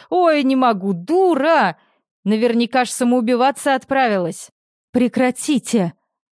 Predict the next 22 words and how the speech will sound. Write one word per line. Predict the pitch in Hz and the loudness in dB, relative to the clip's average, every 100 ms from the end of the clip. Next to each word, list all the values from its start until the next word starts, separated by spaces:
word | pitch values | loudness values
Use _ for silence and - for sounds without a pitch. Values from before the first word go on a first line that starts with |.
| _ | _
внезапно | 170 196 190 170 175 - 180 | 0 2 2 0 -2 0 0
рассердилась | 175 170 - 185 160 185 180 - 220 | 0 -2 -2 -2 -2 -2 -2 -2 -4
Анна. | 180 175 170 180 _ _ _ _ - | -2 -2 -4 -8 _ _ _ _ -4
«Если | 220 247 - | 0 0 0
не | 220 226 | 0 0
хотите | 240 226 254 233 | -2 -2 -4 -4
помогать, | 226 220 226 302 277 | 0 0 2 0 -2
то | 233 | -2
хотя | 214 240 302 262 | -2 -2 0 0
бы | 226 | 2
не | 220 | 2
мешайте. | 233 - 262 175 - 190 - _ _ | 2 0 -2 -2 -6 -12 -14 _ _
Я | 220 226 | 0 0
сейчас | 240 220 220 | -2 -4 -2
оденусь | 226 202 294 226 - - | -2 0 2 0 -2 -4
и | 247 | -4
присоединюсь | 262 247 226 185 190 185 - | -2 -2 -2 0 2 0 -2
к | - | -4
вам», | 190 160 170 _ _ _ _ _ _ - | -4 -4 -8 _ _ _ _ _ _ -8
обратилась | 180 185 180 - 185 175 - | -4 -2 -4 -4 -4 -4 -4
она | 180 | -2
к | 175 | -2